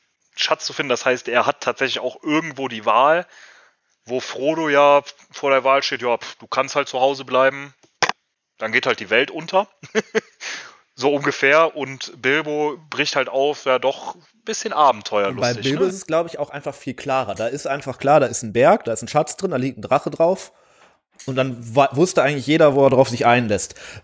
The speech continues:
Speaker 2: Frodo muss ja erstmal rausfinden, dass er den einen Ring hat, oder Gandalf muss es rausfinden, und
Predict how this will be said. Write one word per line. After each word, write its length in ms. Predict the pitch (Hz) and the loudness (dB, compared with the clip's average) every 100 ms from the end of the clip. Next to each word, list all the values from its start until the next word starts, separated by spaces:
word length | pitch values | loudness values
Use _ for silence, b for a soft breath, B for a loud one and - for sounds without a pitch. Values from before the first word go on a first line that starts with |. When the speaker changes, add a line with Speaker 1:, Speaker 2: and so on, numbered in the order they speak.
| - | -18
Speaker 2:
Frodo 340 | - 143 170 | 0 6 6
muss 160 | 165 180 | 6 6
ja 80 | 147 | 6
erstmal 320 | 143 156 139 | 6 4 4
rausfinden, 640 | 123 147 190 - 147 143 | 6 6 6 4 0 2
dass 160 | 143 135 | 0 2
er 60 | |
den 160 | 139 135 | 2 2
einen 260 | 120 135 139 | 2 0 0
Ring 160 | 143 | -2
hat, 80 | 151 | -2
oder 160 | 120 113 | 0 0
Gandalf 300 | 120 147 127 | 2 0 -2
muss 120 | 135 | -4
es 140 | 127 | 0
rausfinden, 480 | 120 135 - 139 117 | 2 2 2 -2 -2
und 180 | 113 | -10